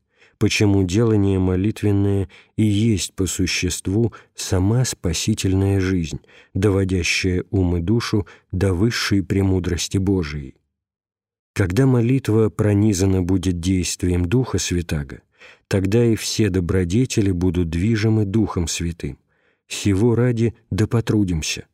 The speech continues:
Человек, будучи занят молитвой, пребывает в памяти Божией, а память о Боге свидетельствует о любви к Богу. Совершая молитву, человек всегда кается в грехах своих,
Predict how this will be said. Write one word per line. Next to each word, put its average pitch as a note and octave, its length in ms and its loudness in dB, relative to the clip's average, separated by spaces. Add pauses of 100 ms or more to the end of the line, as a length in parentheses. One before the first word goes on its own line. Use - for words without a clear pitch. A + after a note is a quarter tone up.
(920)
Человек, A2+ 520 2
будучи A2 540 0
занят F#2 460 0
молитвой, G#2+ 640 0 (220)
пребывает G2+ 680 0
в - 120 -14
памяти F#2+ 460 0
Божией, E2 580 -4 (460)
а G2 140 0
память C3 400 2
о G#2+ 80 2
Боге A2+ 320 2
свидетельствует G#2+ 1080 -2 (180)
о - 100 0
любви F#2+ 480 2
к E2 100 -6
Богу. D#2+ 380 -4 (760)
Совершая G#2+ 680 2
молитву, A#2 580 2
человек G#2 720 0
всегда G#2+ 580 -2
кается A#2 580 0
в F2+ 80 -4
грехах G#2 500 -2
своих, E2+ 480 -6